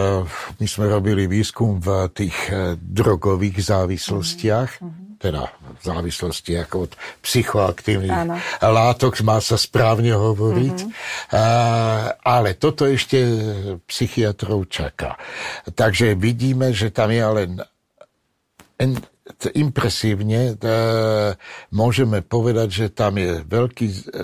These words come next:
Speaker 1: veľmi z-, na mobiloch, za-, potom, e,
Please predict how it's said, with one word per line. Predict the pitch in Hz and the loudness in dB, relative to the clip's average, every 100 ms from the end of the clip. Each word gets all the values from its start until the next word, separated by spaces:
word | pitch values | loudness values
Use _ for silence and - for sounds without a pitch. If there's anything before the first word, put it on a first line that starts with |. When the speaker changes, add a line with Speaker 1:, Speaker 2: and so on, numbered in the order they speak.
| - - - - | -8 -10 -14 -4
Speaker 1:
veľmi | 151 165 131 107 | 2 2 2 0
z-, | 90 80 82 | -2 -6 -2
na | 95 | 0
mobiloch, | 87 98 95 113 123 123 | 2 2 2 2 2 -2
za-, | - 110 104 101 101 | -2 -2 -2 -4 -6
potom, | 98 120 - 113 92 - - - - - - - | -4 -4 0 0 -2 -8 -16 -14 -12 -10 -10 -6
e, | 107 | -2